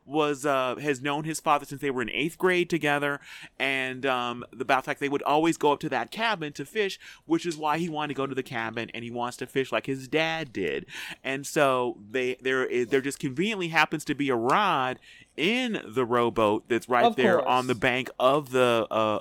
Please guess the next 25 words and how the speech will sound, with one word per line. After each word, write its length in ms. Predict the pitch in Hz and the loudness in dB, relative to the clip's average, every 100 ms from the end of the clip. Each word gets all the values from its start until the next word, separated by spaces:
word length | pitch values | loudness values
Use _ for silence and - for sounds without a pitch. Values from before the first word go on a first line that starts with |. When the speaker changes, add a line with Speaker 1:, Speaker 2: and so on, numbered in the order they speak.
| - | 0
Speaker 1:
of 240 | 117 107 | 0 0
the 100 | 117 | -4
lake. 360 | 113 120 151 - - - - | 0 0 0 -4 -14 -14 -6
And 180 | 135 143 | -6 -4
so 180 | - 143 | 2 2
when 180 | 139 139 | 2 -4
they 120 | 135 | -2
get 180 | 135 165 | -2 -2
into 200 | 165 165 | -4 -6
the 80 | 143 | -8
center 360 | - 170 165 160 | -6 -8 -2 -2
of 100 | 156 | 0
it 80 | 127 | 0
and 140 | 135 | -2
he's, 180 | 147 156 | -4 -2
like, 180 | - - | -2 -2
trying 220 | - 156 | 0 0
to 20 | 151 | 0
fish, 160 | 165 | -2
he 60 | 143 | 0
goes, 160 | 139 127 | 0 2
Speaker 2:
Oh. 680 | 247 202 180 151 139 127 110 233 | 6 8 8 4 0 -4 4 8
Speaker 1:
"Oh, 280 | 220 196 170 | 12 10 10
damn 300 | 190 175 151 | 8 8 8
it." 180 | 131 | 4